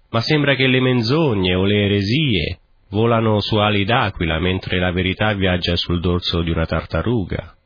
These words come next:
Le eresie riescono a diffondersi così velocemente in giro per il mondo. E sembra come se la gente abbia una certa simpatia per l'eresia,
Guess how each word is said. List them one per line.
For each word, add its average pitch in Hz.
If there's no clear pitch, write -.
Le 107
eresie 123
riescono 117
a 110
diffondersi 113
così 117
velocemente 107
in 82
giro 80
per 80
il 80
mondo. 76
E 117
sembra 156
come 160
se 151
la 135
gente 139
abbia 117
una 117
certa 120
simpatia 104
per 80
l'eresia, 78